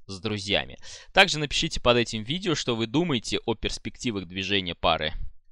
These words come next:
евро-новозеландец, доллар-иена и евро-иена. Итак, давайте начнём. Евро-новозеландец, присаживаемся поудобнее и разберём сейчас очень интересный трейд. Итак, что мы здесь с вами видим? Мы видим, что рынок пробил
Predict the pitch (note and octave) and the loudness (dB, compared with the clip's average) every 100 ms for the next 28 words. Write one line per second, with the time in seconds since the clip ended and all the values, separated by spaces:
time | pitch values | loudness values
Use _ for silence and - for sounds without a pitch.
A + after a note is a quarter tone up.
0 | - - G2 F2+ F#2 A2 E3+ A3 F#3 E3 | -20 -4 -4 -2 -6 -2 2 2 0 -8
1 | A2+ A2 G#2+ A2+ C#3 F#3 E3 D3+ - E3 | -2 2 2 2 0 -2 -2 -8 -10 -6
2 | A#2 G#2 A2 E2+ C2+ A#1+ - _ - - | -2 0 -2 -6 -6 -8 -14 _ -20 -20
3 | - B2 G3+ - - A2 A#2+ A2 G#2 G2+ | -6 6 6 6 2 4 6 6 4 -2
4 | - D#3+ F3 F3 - G2 A2+ A2 G2+ G2 | 0 0 -2 -2 -12 0 4 4 2 0
5 | G2 B2+ E3 D3+ - G#2 G#2 G#2 F2+ F2 | 0 0 0 0 -6 -4 0 2 2 -2
6 | E2+ - - G#2 A#2+ E3 D#3+ D#3 D3+ - | -6 -8 -6 -4 2 0 0 -4 0 2
7 | - - - A2+ B2 - - - - - | 2 0 -2 -4 0 0 0 -6 -6 -6
8 | - - - G2+ E2+ G2 G2+ G#2 - F2+ | -6 -8 -6 -6 -2 -2 -2 -4 -10 -4
9 | F#2 F2+ - - G2 G2 G2+ G#2 - F2 | -2 -2 -6 -10 -6 -6 -8 -12 -14 -10
10 | E2 E2 - E2 - F2 - - - - | -6 -6 -6 -12 -4 0 0 -2 -16 -18
11 | - - - E3+ G3+ - - G3+ B3 A3 | -18 -20 0 4 6 4 4 4 4 0
12 | B2 D3 E3+ - B2 C3 C3 G#2+ G#2 F#2 | 2 2 4 4 6 6 4 -4 -8 -6
13 | - - - - - - - C#3+ C4 C4 | -6 -8 -20 -20 -20 -6 0 2 4 2
14 | A3 G3 F3+ A3 G#3+ - D3+ D3+ B2 D3+ | 2 4 4 4 2 2 6 6 4 -2
15 | G#3 A#3 | 0 -2